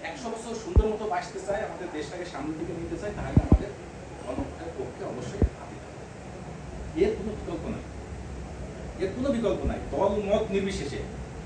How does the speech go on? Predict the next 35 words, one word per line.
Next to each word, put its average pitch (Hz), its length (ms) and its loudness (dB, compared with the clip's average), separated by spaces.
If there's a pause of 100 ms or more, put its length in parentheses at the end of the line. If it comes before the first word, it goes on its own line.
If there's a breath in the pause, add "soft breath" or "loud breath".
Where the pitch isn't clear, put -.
(380)
এখানে 240 300 2
রাজনৈতিক 202 500 4
কোনো 220 120 6
এজেন্ডা 202 320 8
নাই, 135 140 4 (200)
এখানে 202 240 2
এজেন্ডা 202 320 6
হচ্ছে 233 200 0
যে 220 60 -2
আমি 180 300 0
আমার 190 380 4
জেনারেশনের 190 500 8
জন্য, - 160 8
আমি 180 140 2
আমার 190 200 2
ফ্যামিলির 185 320 0
জন্য 180 200 -2
কি 151 120 2
করে 123 160 2
গেলাম, 104 180 0 (640)
আমার 175 160 2
প্রতিবেশীর 202 460 2
জন্য 190 240 4
কি 151 60 0
করে 143 140 2
গেলাম, - 180 4
আমার - 160 2
পাশের 175 260 2
লোকটার 196 220 4
জন্য 180 140 2
আমি - 180 2
কি - 60 4
করলাম। 120 260 2 (1040)
আজকে 208 220 -2
দেখেন, 196 300 4